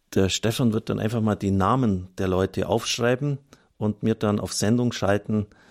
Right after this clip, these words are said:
Ähm, Sie können sich also jetzt schon melden. Ich sehe auch schon, wie die Telefone blinken.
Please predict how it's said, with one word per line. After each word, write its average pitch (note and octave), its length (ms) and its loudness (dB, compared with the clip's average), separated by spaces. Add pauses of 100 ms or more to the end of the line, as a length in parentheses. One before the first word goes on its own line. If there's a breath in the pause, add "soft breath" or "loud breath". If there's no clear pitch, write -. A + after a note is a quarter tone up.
(200 soft breath)
Ähm, F#2+ 540 0
Sie - 160 -6
können G#2+ 220 2
sich F#2+ 120 0
also F#2 180 2
jetzt F#2 200 2
schon F#2+ 180 2
melden. G#2 240 4
Ich F#2+ 140 0
sehe G2+ 180 2
auch F#2 60 0
schon, F#2+ 180 -2
wie F#2+ 120 -2
die F#2 160 -4
Telefone F#2 520 0
blinken. - 480 -6